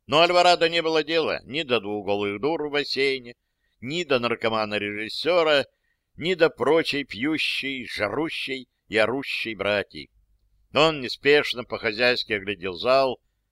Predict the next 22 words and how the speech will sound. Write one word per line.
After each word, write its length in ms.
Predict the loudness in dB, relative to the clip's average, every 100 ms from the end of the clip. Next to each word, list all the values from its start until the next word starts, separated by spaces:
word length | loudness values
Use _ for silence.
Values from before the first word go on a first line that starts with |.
| _ _ _
Его 320 | 0 2 2
взгляд 340 | 0 2 2 2
остановился 640 | -2 0 0 0 -2 -2
на 120 | -2
потрясающе 840 | -2 -2 -2 -4 0 2 2 -2 -6
красивой 600 | -8 -10 -8 -6 -4 -4
брюнетке 840 | -4 -6 -6 -2 -2 -4 -8 -14 -14 _ _
в 80 | -8
нарочито 520 | 0 0 0 -4 -4
скромном 500 | -6 -2 -2 -2 -8
платье. 540 | 0 4 4 0 -12 -20 _ _ _ _ _
В 60 | -4
отличие 420 | -2 -4 -2 -2
от 80 | -4
всех, 380 | -2 -2 -2 _ _ _
она 300 | -2 2 2
не 120 | 0 -6
веселилась, 720 | -4 0 2 4 2 0 0
а 300 | 4 4 4
разговаривала 760 | -2 -2 2 4 4 4 0 -2
у 120 | -2
бара 380 | 4 4 4